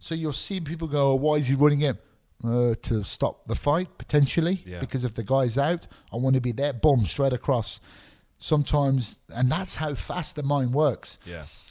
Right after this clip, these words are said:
Speaker 1: Because at the point I see you drop, I'm thinking, "You're out." And then as I'm running, that fraction of a hundredth of a second,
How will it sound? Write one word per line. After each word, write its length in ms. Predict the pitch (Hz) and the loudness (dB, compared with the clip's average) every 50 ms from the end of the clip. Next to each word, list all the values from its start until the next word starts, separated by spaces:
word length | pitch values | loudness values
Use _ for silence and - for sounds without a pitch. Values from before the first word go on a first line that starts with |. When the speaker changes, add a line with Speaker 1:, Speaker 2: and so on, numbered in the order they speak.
| - _ | -20 _
Speaker 1:
Because 280 | - - - 135 110 120 | -12 -6 -4 -2 -2 -2
at 100 | - - | -4 -6
the 80 | 120 | -8
point 300 | - - 170 180 185 156 | -4 0 2 2 2 2
I 80 | 143 139 | -2 -4
see 180 | - - 165 | -4 -4 -2
you 160 | 156 139 131 120 | -2 0 -2 0
drop, 480 | 98 113 151 160 190 - - - - - - | 2 2 2 2 2 0 -2 -4 -6 -6 -4
I'm 180 | 127 131 131 | -2 -2 -2
thinking, 420 | - - 147 135 - - 127 120 110 | 0 0 -2 -2 -2 -2 -2 0 2
"You're 180 | 113 120 123 139 | 2 4 4 4
out." 360 | 156 156 113 101 - - - - - _ _ _ _ _ _ _ _ | 2 2 0 0 -4 -8 -10 -10 -14 _ _ _ _ _ _ _ _
And 140 | - 120 123 | -4 -2 0
then 120 | 139 143 143 | 0 2 0
as 140 | 131 113 | 0 0
I'm 180 | 135 123 127 127 | 0 0 2 4
running, 360 | 151 170 170 156 135 123 113 | 4 4 4 4 2 0 0
that 180 | 110 123 - - | -2 -4 -4 -6
fraction 800 | - - - - - 143 165 190 - - - - - 170 156 | -8 -6 -4 2 4 4 4 4 2 -2 -2 0 2 4 4
of 100 | 151 131 | 4 2
a 60 | 139 127 | 2 0
hundredth 580 | - - - 180 185 190 180 196 170 - - | 2 4 6 6 6 6 4 0 -2 -2 -6
of 120 | 170 156 165 | -2 0 0
a 60 | 156 | 2
second, 480 | - - 180 175 - 147 120 113 107 | 2 0 0 0 0 -2 -2 -2 -2